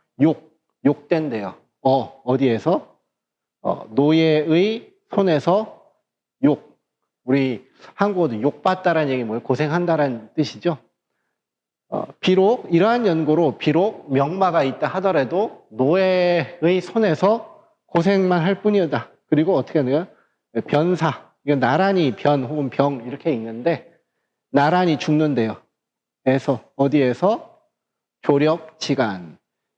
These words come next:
이게 어려운 말인데 뭐 찾아보니까 이 마구간이라고 해석하면 됩니다. 하나는 말 먹이통이고 다른 하나는 이 바닥에 까는 널판지래요. 그러니까 마구간이죠. 마구간 사이에서 다른 말들과 나란히 죽는다.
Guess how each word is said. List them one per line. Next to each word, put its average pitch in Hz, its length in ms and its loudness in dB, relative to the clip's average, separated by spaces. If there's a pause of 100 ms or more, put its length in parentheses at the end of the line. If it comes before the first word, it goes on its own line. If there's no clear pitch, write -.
(160)
이게 156 140 0
어려운 180 340 2
말인데 160 600 0
뭐 127 160 -8
찾아보니까 208 960 -2
이 131 60 -10
마구간이라고 190 720 -2
해석하면 185 380 -8
됩니다. 120 440 -10 (360)
하나는 190 440 0
말 143 240 0
먹이통이고 139 920 -4 (220)
다른 143 260 0
하나는 147 480 -2 (420)
이 104 140 -6
바닥에 160 400 0
까는 135 300 -2
널판지래요. 120 720 -6 (120)
그러니까 107 220 -10
마구간이죠. 127 680 -2
마구간 165 540 -2
사이에서 196 600 0 (320)
다른 190 280 0
말들과 143 720 -2
나란히 143 520 -2
죽는다. 147 580 -2